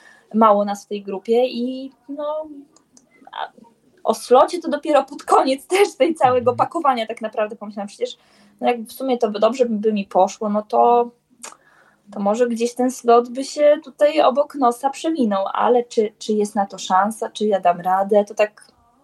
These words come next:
Speaker 1: to tak było tak z zaskoczenia trochę. Dopiero już jak byłam na miejscu,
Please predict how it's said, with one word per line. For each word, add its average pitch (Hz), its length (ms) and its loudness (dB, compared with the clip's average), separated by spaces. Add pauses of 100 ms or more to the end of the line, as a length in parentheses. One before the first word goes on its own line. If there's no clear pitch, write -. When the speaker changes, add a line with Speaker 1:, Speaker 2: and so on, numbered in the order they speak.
(120)
Speaker 1:
to 311 80 -4
tak 277 200 -2
było 254 220 6
tak 226 200 -4
z 220 160 -6
zaskoczenia 202 640 -2
trochę. 180 360 -8
Dopiero 262 260 2
już 254 160 2
jak 220 140 0
byłam 226 260 4
na 202 120 -4
miejscu, 247 460 -6